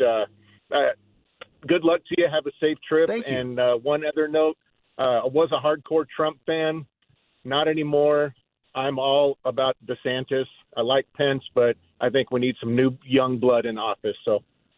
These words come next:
Speaker 2: Well,
Speaker 1: that's
Speaker 2: look,
Speaker 1: my
Speaker 2: I,
Speaker 1: two
Speaker 2: I
Speaker 1: cents.
Speaker 2: appreciate it a ton. Thank you, Matt, very much. Uh, the rest of you, be, be patient. I will get to you. Eight seven seven, nine seven three, seven four two five.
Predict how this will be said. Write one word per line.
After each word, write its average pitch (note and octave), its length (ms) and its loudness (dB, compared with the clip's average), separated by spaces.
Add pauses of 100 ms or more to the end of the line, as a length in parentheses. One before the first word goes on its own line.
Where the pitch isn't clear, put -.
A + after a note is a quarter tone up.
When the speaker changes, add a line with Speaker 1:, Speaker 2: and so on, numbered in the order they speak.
(360)
Speaker 2:
Well, F#3 180 -6
Speaker 1:
that's C3 140 2
Speaker 2:
look, - 100 -8
Speaker 1:
my C#3+ 120 2
Speaker 2:
I, C#3 80 -4
Speaker 1:
two D3 100 0
Speaker 2:
I B2+ 100 -2
Speaker 1:
cents. A#2+ 140 0
Speaker 2:
appreciate E3 360 -8
it D3+ 100 -8
a C3+ 40 -8
ton. G2 320 2
Thank C3+ 260 2
you, A2+ 60 2
Matt, G2+ 240 0
very A#2+ 240 0
much. F#2+ 400 -2
Uh, A2 320 4
the G#2+ 220 -6
rest D3 280 2
of G#2 140 2
you, G#2 80 -4
be, A#2+ 160 -4
be B2 180 -2
patient. A2 460 -2
I A2 100 -2
will A2+ 160 0
get G#2 260 -6
to G#2+ 100 -4
you. F#2+ 400 0
Eight A2+ 200 -6
seven G#2+ 240 0
seven, G#2 300 0
nine G2 240 0
seven F#2+ 300 -2
three, F#2+ 380 -4
seven F#2 340 -4
four F#2+ 240 -2
two G2+ 180 -6
five. F#2 440 -2